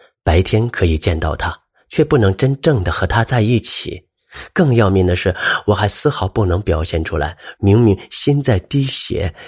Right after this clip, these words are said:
却还要装得高高兴兴。在我心里，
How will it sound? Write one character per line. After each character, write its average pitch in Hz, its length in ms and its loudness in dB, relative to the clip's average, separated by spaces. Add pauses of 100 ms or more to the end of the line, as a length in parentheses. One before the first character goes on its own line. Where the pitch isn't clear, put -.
(160)
却 90 200 0
还 85 160 -2
要 80 160 0
装 85 320 -2
得 80 360 -6
高 101 220 -2
高 80 160 -2
兴 - 260 -6
兴。 80 220 -10 (1120)
在 - 160 -2
我 78 100 -2
心 78 260 -4
里， 73 200 -8